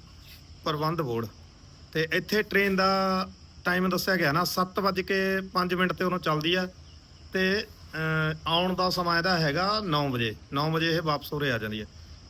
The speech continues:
ਤੇ, ਅਹ, ਤਿੰਨ ਸ਼ਾਮ ਨੂੰ ਫੇਰ ਜਦੋਂ ਜਾਂਦੀ ਆ ਉਰੋਂ ਇਹ ਸ਼ਾਮ ਨੂੰ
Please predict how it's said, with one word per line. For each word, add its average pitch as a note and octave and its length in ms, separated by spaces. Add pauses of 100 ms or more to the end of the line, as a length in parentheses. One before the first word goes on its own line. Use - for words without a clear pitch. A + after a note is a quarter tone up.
ਤੇ, F3 240
ਅਹ, D#3+ 500 (1120)
ਤਿੰਨ G3 220 (400)
ਸ਼ਾਮ F#3 380
ਨੂੰ F#3+ 180
ਫੇਰ F#3 360
ਜਦੋਂ F3+ 220
ਜਾਂਦੀ E3 320
ਆ E3+ 60
ਉਰੋਂ E3+ 200
ਇਹ F3 200 (400)
ਸ਼ਾਮ D#3+ 400
ਨੂੰ E3+ 360